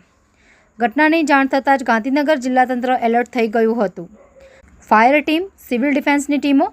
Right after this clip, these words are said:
અને એમ્બ્યુલન્સ તાત્કાલિક ઘટના સ્થળે પહોંચી ગઈ હતી. આપદા મિત્રોની મદદથી મકાનમાંથી નાગરિકોને બચાવવાની કામગીરી શરૂ કરવામાં આવી હતી. એરફોર્સ કેમ્પસ હોસ્પિટલને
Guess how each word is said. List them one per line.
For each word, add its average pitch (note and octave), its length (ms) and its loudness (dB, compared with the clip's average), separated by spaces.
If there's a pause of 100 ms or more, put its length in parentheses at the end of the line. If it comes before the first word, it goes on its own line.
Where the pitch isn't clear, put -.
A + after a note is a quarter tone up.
(340)
અને A3 180 -2
એમ્બ્યુલન્સ D4+ 480 2
તાત્કાલિક C#4 460 0
ઘટના B3+ 320 0
સ્થળે C#4 260 0
પહોંચી B3 360 -2
ગઈ C#4 180 2
હતી. G#3 360 -2 (920)
આપદા B3 340 2
મિત્રોની C#4 460 2
મદદથી B3 480 -2 (540)
મકાનમાંથી D4+ 640 0
નાગરિકોને C4+ 640 0
બચાવવાની C#4+ 600 2
કામગીરી C4 480 0
શરૂ A#3+ 260 -2
કરવામાં B3+ 480 0
આવી A3+ 200 -2
હતી. G3 280 -8 (680)
એરફોર્સ B3 380 2
કેમ્પસ C4+ 400 0
હોસ્પિટલને C4 600 0